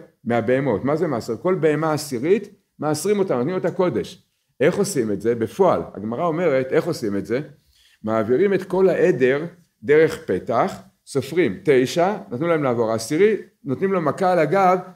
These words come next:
עם צבע. לפי הצבע יודעים מה זה, איזה בהמה מעשר ואיזה בהמה לא מעשר. אז אמר, ישמח משה, "אני זוכר את המכה שקיבלתי מיעקב אבינו,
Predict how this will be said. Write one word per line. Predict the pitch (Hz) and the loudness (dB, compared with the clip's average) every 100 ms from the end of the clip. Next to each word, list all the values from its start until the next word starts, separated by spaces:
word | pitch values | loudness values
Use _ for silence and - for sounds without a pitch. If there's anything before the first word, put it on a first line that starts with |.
| _ _ | _ _
עם | 143 | -2
צבע. | 127 - 190 113 87 - - _ _ | 0 2 2 2 -2 -6 -20 _ _
לפי | 113 113 202 | -2 2 4
הצבע | 214 233 226 | 4 6 6
יודעים | 208 185 226 | 6 4 4
מה | 190 190 | 4 4
זה, | 185 | 4
איזה | 170 190 190 | 4 4 4
בהמה | 175 175 175 | 4 4 2
מעשר | 175 160 139 170 156 | 2 0 0 0 2
ואיזה | 151 156 | 2 0
בהמה | 143 143 139 | 0 0 0
לא | 139 | 0
מעשר. | 123 95 - 80 - _ _ - - | -2 -4 -6 -8 -12 _ _ -20 -14
אז | 87 | -8
אמר, | 98 175 175 143 | -4 -2 0 0
ישמח | 127 143 190 175 | -2 -2 -4 -4
משה, | 165 - 214 180 170 - _ _ | -6 0 0 0 -2 -10 _ _
"אני | 104 147 214 | -4 -2 0
זוכר | 160 165 202 | 0 2 2
את | 208 | 2
המכה | 185 160 220 | 0 2 0
שקיבלתי | 202 196 165 180 190 185 | 0 0 0 2 2 4
מיעקב | 151 135 160 | 2 2 4
אבינו, | 147 139 131 | 4 4 2